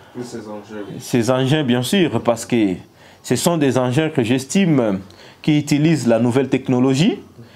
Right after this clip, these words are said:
Speaker 2: Et pour ça, il ne faudrait pas que les équipements puissent souffrir du manque de, de personnel pour les manipuler. Donc, c'est à ce stade qu'il faudrait aussi que nos autorités puissent penser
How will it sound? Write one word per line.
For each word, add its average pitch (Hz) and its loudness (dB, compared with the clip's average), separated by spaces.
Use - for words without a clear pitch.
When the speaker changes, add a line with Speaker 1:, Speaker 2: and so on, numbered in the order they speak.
Speaker 2:
Et 131 2
pour 143 0
ça, 247 2
il 180 2
ne 147 2
faudrait 147 0
pas 202 0
que - 0
les 127 2
équipements 151 0
puissent 185 0
souffrir 180 0
du 123 0
manque 175 2
de, 107 2
de 104 0
personnel 151 0
pour 160 0
les 139 0
manipuler. 131 0
Donc, 117 -2
c'est 127 0
à 120 2
ce 131 -2
stade 143 0
qu'il - -4
faudrait 151 0
aussi 196 2
que 123 2
nos 131 2
autorités 139 2
puissent 170 0
penser 165 0